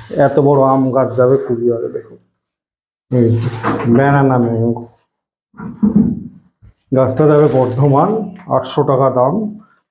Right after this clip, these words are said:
চারশো টাকা কুরিয়ার চার্জ। তো এরকম গাছ নিতে গেলে কুরিয়ার চার্জ এবং দরদাম যদি ঠিক হয় তাহলে পাবেন। এখানে আমার কাছে অনেক কি গাছ আছে,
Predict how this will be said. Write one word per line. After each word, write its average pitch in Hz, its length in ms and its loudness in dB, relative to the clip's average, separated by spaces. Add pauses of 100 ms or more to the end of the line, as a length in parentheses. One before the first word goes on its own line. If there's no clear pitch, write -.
চারশো 143 340 0
টাকা 160 240 2
কুরিয়ার 135 500 0
চার্জ। 135 360 -2 (960)
তো 127 200 0
এরকম 147 480 2
গাছ 143 240 0
নিতে 139 280 0
গেলে 151 220 0 (100)
কুরিয়ার 139 320 0 (100)
চার্জ 151 280 0
এবং 143 260 -2
দরদাম 131 400 -2
যদি 131 180 -8
ঠিক 123 240 -14
হয় 143 220 -2 (680)
তাহলে 123 240 2
পাবেন। 131 380 2
এখানে 143 300 2
আমার 131 220 0
কাছে 131 160 -2
অনেক 123 260 0
কি 139 220 -6
গাছ 117 220 -4
আছে, - 300 -20